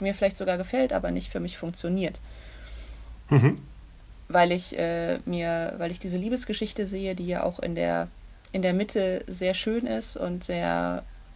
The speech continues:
Speaker 1: gut auch theoretisch ausgehen könnte.
Speaker 2: Mhm.
Speaker 1: Und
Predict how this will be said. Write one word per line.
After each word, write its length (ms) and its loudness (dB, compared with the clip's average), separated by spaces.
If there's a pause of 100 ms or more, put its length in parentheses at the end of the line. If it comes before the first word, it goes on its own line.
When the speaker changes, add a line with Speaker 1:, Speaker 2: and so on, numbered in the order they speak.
(260)
Speaker 1:
gut 280 2
auch 200 6
theoretisch 420 -2
ausgehen 420 0
könnte. 420 0 (560)
Speaker 2:
Mhm. 200 6 (1400)
Speaker 1:
Und 580 0